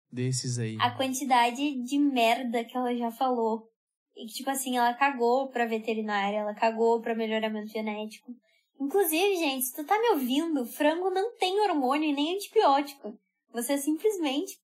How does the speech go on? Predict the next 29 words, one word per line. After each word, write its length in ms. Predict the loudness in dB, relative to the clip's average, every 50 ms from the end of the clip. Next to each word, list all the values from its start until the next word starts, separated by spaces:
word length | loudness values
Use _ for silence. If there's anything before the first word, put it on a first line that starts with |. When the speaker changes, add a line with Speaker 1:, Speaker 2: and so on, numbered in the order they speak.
| _
Speaker 2:
pisam 420 | 2 4 4 4 4 4 2 0 0
nos 120 | 0 -2
veterinários 580 | 0 -2 -2 0 0 0 0 0 0 0 0 -2
quando 120 | -4 -4
vocês 260 | -6 -6 -6 -8 -8 -4
falam 220 | -2 -2 -2 -2
isso. 220 | -4 -6 -8 -10 -12 _ _ _ _ _ _ _ _ _ _ _ _ _
Então, 280 | -8 -6 -2 0 2 4
assim, 320 | 4 2 2 0 -2 -2 0
pelo 180 | 0 2 2 4
amor 380 | 2 2 2 2 4 4 4
de 200 | 4 2 0 0
Deus. 280 | 0 0 0 0 -2 -6 -10 -12 -12
E 220 | -8 -6 0 2 4
aí, 500 | 4 4 2 0 -2 -4 -4 -4 -6 -6 -4
eu 120 | -2 -2 0
tenho 180 | 0 -2 0 0
isso 280 | -2 -2 -4 -4 -4
guardado 500 | -2 2 2 2 2 4 2 2 2 0
de 60 | -6
mim 220 | -6 -6 -6 -6 -6
faz 180 | -6 -6 -4 -4
muito 200 | -4 -6 -6 -6
tempo, 200 | -6 -8 -8 -8 _ _ _ _ _ _ _
que 80 | -4 -2
eu 60 | -2
não 140 | -2 0 0
gosto 260 | 0 0 0 0 0
dela. 260 | 0 0 0 -2 -8